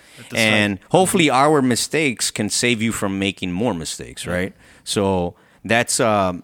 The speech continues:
Speaker 2: that's the, that's the premise of this podcast, and we're gonna try to, we try to give everything that we can of ourselves, whether it's recommendations on listening to podcasts or books or seminars, or if it comes to jujitsu, uh, self-improvement, mindset,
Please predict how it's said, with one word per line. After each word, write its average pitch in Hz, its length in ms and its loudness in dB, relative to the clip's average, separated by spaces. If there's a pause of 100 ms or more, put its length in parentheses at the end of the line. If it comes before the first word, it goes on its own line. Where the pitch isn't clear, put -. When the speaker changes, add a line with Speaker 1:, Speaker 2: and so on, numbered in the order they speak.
Speaker 2:
that's 139 320 2
the, 160 260 0
that's 151 240 0
the - 80 0
premise 160 340 0
of 139 80 0
this 120 140 -2
podcast, 85 640 -2 (100)
and 92 460 -2
we're 107 160 0
gonna 117 160 -2
try 113 160 0
to, 104 100 -2
we 107 140 -2
try 131 160 0
to 127 60 2
give 113 180 0
everything 110 320 0
that 98 80 0
we 92 100 -2
can 104 240 -4
of 87 140 -4
ourselves, 90 400 -2
whether 90 200 0
it's 85 120 -4
recommendations 90 720 -4
on 85 240 -6 (180)
listening 92 460 -4
to 87 360 -6 (100)
podcasts 107 580 -2
or 90 100 -2
books 104 580 0 (240)
or 90 120 -4
seminars, 104 800 -2 (360)
or 95 300 0
if 92 140 -4
it 101 60 -2
comes 101 200 -4
to 95 100 -4
jujitsu, 110 960 -2 (100)
uh, 85 280 -6
self-improvement, 107 880 -4
mindset, 104 720 -2